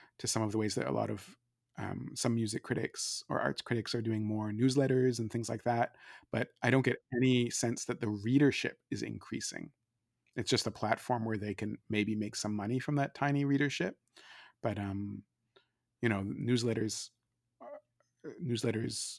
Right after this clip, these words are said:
music-related newsletters, I would assume, um, I haven't heard any different, have,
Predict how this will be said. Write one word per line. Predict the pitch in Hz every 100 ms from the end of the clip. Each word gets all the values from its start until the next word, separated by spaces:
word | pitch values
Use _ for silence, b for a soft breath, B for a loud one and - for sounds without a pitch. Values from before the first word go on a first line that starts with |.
| _ -
music-related | 135 135 - - 127 113 107
newsletters, | 117 120 113 113 110 - - - - _ _ _ -
I | 107
would | 123 107
assume, | 101 - - 135 139 156 165 B B B B B _
um, | - 104 101
I | -
haven't | 110 101
heard | 110
any | 107 101
different, | 110 - 120 -
have, | 110 101